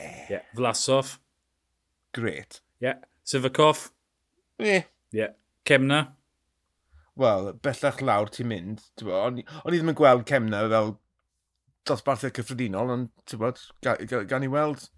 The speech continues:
Speaker 1: Ma' Caruso, Haig, Cathy wedi colli amser.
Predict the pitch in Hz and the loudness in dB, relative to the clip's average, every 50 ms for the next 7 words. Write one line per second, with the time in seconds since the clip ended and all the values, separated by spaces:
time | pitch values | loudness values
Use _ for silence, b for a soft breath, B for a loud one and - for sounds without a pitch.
0 | - - 143 - - 165 175 185 180 - - - 202 196 180 147 165 156 151 143 | -4 -4 -2 2 6 10 10 10 10 8 6 6 8 8 8 8 8 8 10 8
1 | 135 127 127 - - - - 156 143 127 113 - - - 123 120 110 107 107 - | 6 4 -2 -8 -10 -4 2 4 4 4 4 0 -4 -4 -2 -2 -2 -2 -2 -2
2 | - 110 101 - 110 98 90 82 80 - - 85 78 71 - | -4 -4 -4 -4 -6 -6 -6 -6 -8 -8 -8 -8 -10 -14 -18